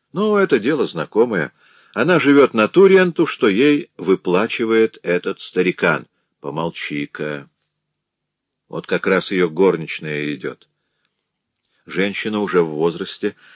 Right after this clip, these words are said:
в белом переднике сомнительной чистоты, вошла в лавку скупщика краденого. «Чем могу вам служить, госпожа Шарль?»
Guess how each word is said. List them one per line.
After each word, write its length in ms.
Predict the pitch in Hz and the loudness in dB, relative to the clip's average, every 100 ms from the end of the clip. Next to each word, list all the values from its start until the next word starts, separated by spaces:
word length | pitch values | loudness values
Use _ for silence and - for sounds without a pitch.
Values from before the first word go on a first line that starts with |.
| - - | -20 -14
в 80 | 73 | -2
белом 320 | 92 92 87 | 0 0 -2
переднике 600 | 98 87 87 92 92 101 | 0 2 2 0 -10 -10
сомнительной 640 | - 101 101 92 98 95 | -6 -4 -4 -6 -6 -6
чистоты, 680 | - 101 - 95 - 95 - _ _ _ | -10 -10 -6 -6 -4 -6 -6 _ _ _
вошла 420 | 80 85 - 107 | -4 -2 0 0
в 60 | 98 | 2
лавку 380 | 98 110 - 127 | 2 0 -2 -10
скупщика 560 | - 104 101 - - | -10 -8 -8 -8 -8
краденого. 640 | 87 95 82 82 78 80 78 _ _ _ _ _ _ _ | -4 -2 -2 -4 -8 -10 -12 _ _ _ _ _ _ _
«Чем 300 | - 175 190 | 0 2 4
могу 300 | 180 175 185 | 2 4 6
вам 180 | 180 160 | 4 2
служить, 420 | 139 120 117 110 | -2 0 0 0
госпожа 500 | 117 - 120 120 117 | -6 -4 -2 0 -2
Шарль?» 420 | - 117 117 117 | -2 -4 -4 -10